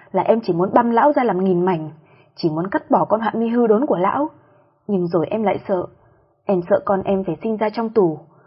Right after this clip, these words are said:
hoặc là khi sinh con ra thì người khác sẽ phải nuôi nấng, còn em sẽ phải chịu tội rồi. Lúc đó nó vừa mất bố vừa mất mẹ, thế chẳng phải quá đỗi tội nghiệp hay sao? Nếu chẳng thể ở với nhau thì thôi cứ ly hôn để giải thoát.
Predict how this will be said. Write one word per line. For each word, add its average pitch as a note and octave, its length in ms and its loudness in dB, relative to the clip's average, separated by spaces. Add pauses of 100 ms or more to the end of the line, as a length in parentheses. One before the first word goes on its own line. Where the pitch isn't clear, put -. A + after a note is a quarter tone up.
(200)
hoặc F3 220 -4
là D#3 120 -6
khi A3 240 -6
sinh G#3 160 -4
con G3+ 240 -2
ra F#3+ 360 -4
thì G3 120 0
người E3+ 180 0
khác D4 220 -4
sẽ D4 80 -2
phải C#4+ 140 -4
nuôi A#3 220 -4
nấng, A3 360 -4
còn F#3+ 140 -4
em A3 220 -6
sẽ C#4+ 80 -2
phải G#3+ 180 -2
chịu G#3 200 -6
tội G#3 220 0
rồi. E3+ 240 -4 (560)
Lúc - 240 -4
đó F3+ 160 -2
nó F#3 160 -2
vừa A3+ 180 0
mất F#3 240 -6
bố G3+ 240 0
vừa G3 80 4
mất C4+ 180 -6
mẹ, A#3 260 -6 (360)
thế G#3+ 160 -2
chẳng E3+ 220 -2
phải E3+ 200 -4
quá G#3 120 -2
đỗi B3+ 200 -2
tội - 120 -6
nghiệp F3 200 0
hay B3+ 180 -6
sao? A#3+ 220 -4 (760)
Nếu F#3+ 220 0
chẳng F3+ 200 -6
thể F3 100 -8
ở D#3 220 -4
với F#3 100 -2
nhau G#3+ 320 -6
thì E3 140 -4
thôi A3 160 -4
cứ C4 80 -4
ly C4 160 -2
hôn A#3+ 200 -2
để F3 160 0
giải D3+ 200 -6
thoát. C#4+ 220 -6